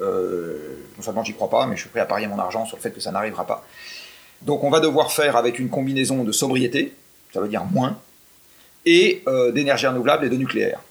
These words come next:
Les énergies renouvelables sont particulièrement commodes à mettre en œuvre parce qu'elles sont très diffuses quand vous avez beaucoup d'espace. Donc les énergies renouvelables en Suède, dix millions de personnes pour les deux tiers de la superficie française, ça passe.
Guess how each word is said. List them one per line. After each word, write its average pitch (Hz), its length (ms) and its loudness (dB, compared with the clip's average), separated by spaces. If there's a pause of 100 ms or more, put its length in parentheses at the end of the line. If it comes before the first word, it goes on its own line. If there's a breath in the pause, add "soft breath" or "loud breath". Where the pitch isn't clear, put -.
(360 soft breath)
Les 127 100 -2
énergies 143 360 0
renouvelables 139 440 2
sont - 100 -4
particulièrement 135 720 0
commodes 135 320 2
à 117 40 6
mettre 117 240 0
en 120 100 0
œuvre 120 340 2
parce 110 120 -4
qu'elles 110 140 -2
sont 120 120 -6
très 156 140 0
diffuses 131 380 -2
quand 110 140 -4
vous 107 120 -4
avez 101 140 -2
beaucoup 165 240 2
d'espace. - 500 0 (560 loud breath)
Donc 110 160 -6
les 147 140 -2
énergies 147 280 2
renouvelables 135 560 2
en 123 100 0
Suède, 139 400 2 (100)
dix 110 140 -4
millions 139 240 0
de 123 60 -2
personnes 127 440 0
pour 107 120 -2
les 107 80 -2
deux 120 120 0
tiers 127 240 0
de 107 80 -2
la 101 80 0
superficie 110 500 -6
française, 135 560 0
ça - 160 -2
passe. - 380 -2